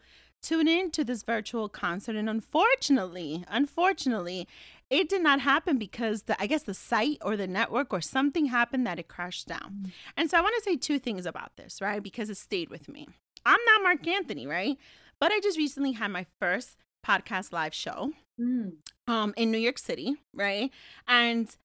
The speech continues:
Speaker 1: due to covid, I had to really strategize on how I wanted to do this because I wanted to be careful.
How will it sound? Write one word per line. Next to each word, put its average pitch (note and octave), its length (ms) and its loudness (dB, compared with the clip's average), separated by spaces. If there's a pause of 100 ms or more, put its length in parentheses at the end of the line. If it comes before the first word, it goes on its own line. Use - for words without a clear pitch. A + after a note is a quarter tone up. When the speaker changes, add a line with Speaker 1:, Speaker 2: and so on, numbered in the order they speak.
(260)
Speaker 1:
due D4 180 -2
to - 160 -2
covid, F#3+ 520 -4
I F#3+ 60 -6
had A3 320 -6
to A3+ 240 -2 (100)
really G#3 260 -4
strategize G3+ 580 -4
on F#3 80 -6
how A3+ 440 0
I F#3+ 140 -2
wanted E3+ 340 -6
to - 100 -10
do D3+ 160 -10
this A3+ 300 -10
because G#3+ 260 -10
I G#3+ 80 -6
wanted F3 320 -8
to - 80 -14
be D#3+ 140 -14
careful. G#3+ 500 -6